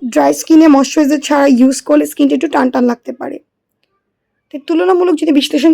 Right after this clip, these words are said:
করতে চাই, Beauty of Joseon হচ্ছে সব ধরনের ত্বকের জন্য, বিশেষ করে normal to dry। Cosrx Aloe হচ্ছে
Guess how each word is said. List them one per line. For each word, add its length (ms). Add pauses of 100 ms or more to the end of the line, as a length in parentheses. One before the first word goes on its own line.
করতে 240
চাই, 180
Beauty 300
of 60 (100)
Joseon 340
হচ্ছে 200 (120)
সব 200
ধরনের 260
ত্বকের 300
জন্য, 120 (140)
বিশেষ 240
করে 200
normal 280
to 60 (120)
dry। 200 (600)
Cosrx 360 (120)
Aloe 200
হচ্ছে 180